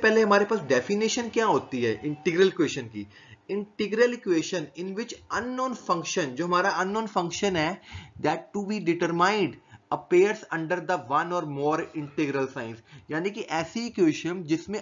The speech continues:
अननोन फंक्शन के आगे इंटीग्रेशन का साइन आता है, उसको हम बोलते हैं इंटीग्रल इक्वेशन।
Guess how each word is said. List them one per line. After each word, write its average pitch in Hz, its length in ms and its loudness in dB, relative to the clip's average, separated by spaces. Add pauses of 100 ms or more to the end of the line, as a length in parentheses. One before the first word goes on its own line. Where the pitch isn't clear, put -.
(120)
अननोन 208 380 -4
फंक्शन 180 560 -6
के 190 180 0
आगे 151 200 -2
इंटीग्रेशन 190 720 -6
का 202 120 -4
साइन 175 300 -4
आता 143 320 -2
है, 156 200 0 (400)
उसको 175 320 -4
हम 196 200 -4
बोलते 143 380 -2
हैं - 80 -4 (100)
इंटीग्रल 202 400 0
इक्वेशन। 131 480 -4